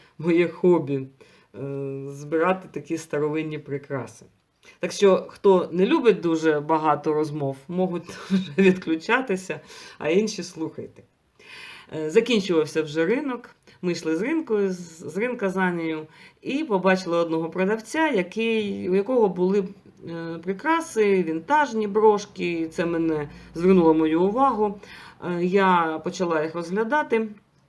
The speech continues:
е, і зрозуміла, що брошки мені ду-, не дуже цікавлять, бо, е, чи у мене є такі, чи вони не дуже оригінальні. І тут я побачила цей підвіз,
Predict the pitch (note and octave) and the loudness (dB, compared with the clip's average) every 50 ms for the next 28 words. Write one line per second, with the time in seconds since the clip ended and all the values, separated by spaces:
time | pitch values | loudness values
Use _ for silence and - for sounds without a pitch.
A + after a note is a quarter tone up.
0 | - - - E3+ E3+ E3 E3 D3 - - E4+ E4+ D#4+ C#4 A#3 G#3+ G3 F#3 E3+ D#3+ | -18 -14 -10 -8 -6 -6 -6 -6 -4 -2 -2 -2 0 0 0 2 0 0 -2 -4
1 | - - - - - - F3 F#3 G#3 G3 A3 A#3+ C4 C4+ A#3+ G#3+ G3 G3 - - | -10 -16 -18 -16 -14 -8 -4 -2 0 0 0 0 2 2 2 2 0 -2 -4 -2
2 | G3 F#3+ F#3 F#3 F3+ F3+ E3+ F3+ A3 A#3+ A#3+ - F3+ F3+ F3+ F3+ F#3 F3+ F3+ F3 | 0 2 2 2 2 0 2 2 2 2 2 0 -2 -2 0 2 2 0 2 2
3 | F#3 F#3 F#3+ G3 F3+ F3 D#3+ C#3+ D3 D3 - F#3+ F#3 - D#4 E4+ E4 G#3 C3+ G#3 | 2 2 2 2 2 0 -2 -2 -4 -6 -8 -8 -6 -4 -4 -2 -2 -4 -4 -6
4 | F#3+ E3+ E3+ F3 F3 E3 D#3+ D#3+ - - - - - - - - - D#3+ E3+ E3 | -6 -4 -2 0 0 0 -2 -4 -8 -18 -20 -20 -20 -20 -20 -14 -10 -8 -6 -4
5 | E3 D#3+ D#3+ D#3+ D#3+ - B3 A3+ G3+ F3 D#3+ D#3+ D#3+ F3 G3 B3+ D#4 D#4 - B3 | -2 -2 -4 -4 -4 -4 -2 0 0 0 0 0 -2 -2 -2 -2 -4 -2 -2 -2
6 | A3+ A#3 - G#3 G#3+ G#3 G3 F#3 F#3 - - F#3+ F3 E3+ D#3+ D#3 D3 D3 D3 D3+ | -4 -2 -4 -4 0 0 0 0 -2 -4 -4 -4 -4 -2 -4 -4 -4 -4 -6 -6
7 | D3+ C#3+ D3 D3 D3 D3 D3 D3 D#3 E3 F3 F#3+ A#3 B3+ C4+ D4 C#4+ C4+ B3 A#3 | -6 -6 -6 -6 -4 -4 -4 -4 -4 -4 -4 -4 -4 0 2 2 2 2 2 0
8 | A3+ A3 G#3+ - - _ - - - - - - _ _ _ - D4+ E4 F4 F4 | 0 0 -2 -4 -12 _ -20 -20 -20 -20 -20 -20 _ _ _ -4 -2 0 0 0
9 | E4+ E4 - - - _ _ _ - C4+ C#4+ C4+ B3+ G#3+ F#3+ F#3 F#3 F3 G3 G#3 | 0 -2 -4 -6 -10 _ _ _ -6 -6 -4 -2 -2 -2 -2 -2 -2 0 0 0
10 | G#3+ G#3+ - F#3+ F3 E3+ E3+ - F3+ E3+ E3 E3+ E3+ D#3 C#3+ C#3+ C3+ B2 G#2+ G#2+ | 0 0 -2 -4 -4 -4 -4 -4 -4 -4 -4 -4 -8 -10 -8 -8 -8 -8 -10 -12
11 | - - | -16 -20